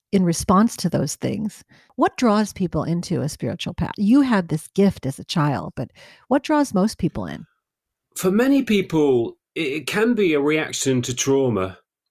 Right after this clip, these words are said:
Speaker 2: Um, when people go through trauma, for example, bereavement is a, a good example.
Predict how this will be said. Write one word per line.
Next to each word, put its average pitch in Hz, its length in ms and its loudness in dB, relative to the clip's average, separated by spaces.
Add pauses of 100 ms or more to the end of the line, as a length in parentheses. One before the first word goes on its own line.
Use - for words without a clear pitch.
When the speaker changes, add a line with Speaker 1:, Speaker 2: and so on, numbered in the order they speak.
(500)
Speaker 2:
Um, 117 440 -2
when 160 180 0
people 151 240 0
go 135 200 2
through 127 280 -2
trauma, 127 420 0
for 135 120 -2
example, 123 320 0
bereavement 98 640 0
is 90 140 -6
a, 92 160 -4
a 92 40 -8
good 101 140 -2
example. 90 600 -6